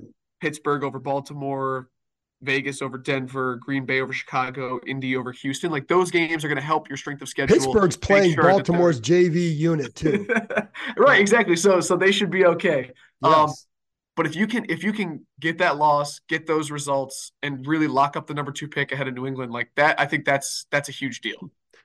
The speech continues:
Speaker 2: And I'm a, listen, if you're a player or coach, you wanna win.
Speaker 1: Sure, sure, sure.
Speaker 2: I, I think for, obviously for the sake of the franchise, like, for y-, for a fan or for Josh Harris, does it matter if you're four and thirteen or five and twelve? Well, yeah, it does <laughs> because of draft pick.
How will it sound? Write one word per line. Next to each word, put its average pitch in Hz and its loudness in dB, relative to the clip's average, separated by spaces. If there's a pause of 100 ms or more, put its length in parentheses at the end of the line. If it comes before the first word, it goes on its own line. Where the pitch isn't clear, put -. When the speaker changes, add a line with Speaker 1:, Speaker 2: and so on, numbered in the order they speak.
(140)
Speaker 2:
And 175 -4
I'm 254 4
a, 151 2 (400)
listen, 185 0
if 131 -4
you're 220 2
a - 0
player 175 0
or 143 -2
coach, 143 -6
you 151 -4
wanna 135 -4
win. 104 -18 (520)
Speaker 1:
Sure, 170 2
sure, 135 -2
sure. - -10 (420)
Speaker 2:
I, 175 -2
I 170 4
think 196 4 (140)
for, 151 2 (140)
obviously 170 2
for 147 -6
the 127 -6
sake 165 0
of 151 4
the 131 -8
franchise, 123 -6 (440)
like, 131 -4 (320)
for - -4
y-, 131 -2
for 143 0
a 117 -8
fan 147 2
or 135 -8
for 139 -2
Josh 139 0
Harris, 151 4
does 123 -6
it 123 -10
matter 143 -2
if 147 -6
you're 127 -6
four 147 -2
and 143 -4
thirteen 147 -4
or 127 -6
five 139 -6
and 135 -4
twelve? 143 -2
Well, 151 0
yeah, 190 -2
it 120 -10
does 233 -4
<laughs> 110 -8
because 196 -6
of 180 -2
draft 180 -4
pick. 139 -6